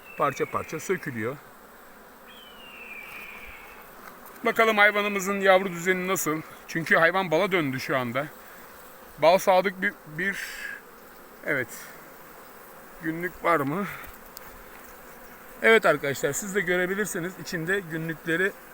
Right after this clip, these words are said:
ve larvaları mevcut. Bu, bu s-, mevsimde nasıl oluyor? İşte bu liyofilize yöntemiyle elde edilmiş. Bakın arkadaşlar, larvaları, günlükleri bu çıtadan itibaren var.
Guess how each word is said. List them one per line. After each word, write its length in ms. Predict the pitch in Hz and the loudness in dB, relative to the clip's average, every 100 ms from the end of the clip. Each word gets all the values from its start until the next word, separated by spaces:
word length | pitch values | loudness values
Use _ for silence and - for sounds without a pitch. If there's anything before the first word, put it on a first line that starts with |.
| 147 | 0
ve 140 | 160 | 4
larvaları 480 | 170 170 160 151 175 | 4 4 2 0 0
mevcut. 360 | 151 139 127 - - - - - - - - - | -2 -4 -6 -10 -14 -18 -20 -20 -18 -18 -18 -14
Bu, 260 | 160 233 277 - | -2 2 2 0
bu 200 | 185 247 | -6 -2
s-, 520 | 247 - - - - | -2 -2 -4 -8 -2
mevsimde 540 | 180 196 180 190 185 226 | 4 4 4 0 0 2
nasıl 240 | 233 - | 2 4
oluyor? 360 | 175 135 151 214 - - | 2 2 0 0 -6 -14
İşte 360 | 185 - 202 190 | -8 0 2 4
bu 160 | 208 - | 0 2
liyofilize 520 | 170 180 196 175 196 | 0 0 -2 -2 2
yöntemiyle 520 | 196 180 185 175 165 | 4 4 0 0 2
elde 160 | 160 175 | 2 2
edilmiş. 460 | 175 143 139 170 - 277 254 254 262 247 - - - - - - | 0 -4 -4 -4 -6 -12 -12 -4 -4 -4 -10 -20 -20 -20 -20 -2
Bakın 220 | 185 151 160 | 0 2 0
arkadaşlar, 520 | 135 135 131 - 156 | 0 0 -4 0 -2
larvaları, 720 | 160 165 160 151 131 135 156 - - | 2 2 2 2 0 0 -2 -4 -8
günlükleri 580 | 165 156 147 - 127 165 - - | -6 -4 -6 -4 -2 -2 -8 -14
bu 100 | 170 | -12
çıtadan 300 | - 160 139 | -6 -4 -2
itibaren 460 | 131 127 120 160 | -4 -2 0 0
var. 120 | 147 | -2